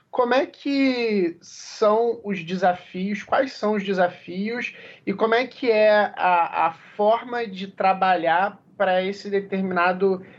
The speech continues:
recorte de público? Vocês, é, você tem um, um pensamento de tentar voltar à sua infância pra,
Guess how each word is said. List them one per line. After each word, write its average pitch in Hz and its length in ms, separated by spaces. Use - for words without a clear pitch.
recorte 202 800
de 160 100
público? 143 720
Vocês, 175 880
é, 156 680
você 180 580
tem 196 400
um, 190 320
um 180 80
pensamento 180 640
de - 100
tentar 165 300
voltar 170 680
à 160 60
sua - 240
infância 165 680
pra, 135 440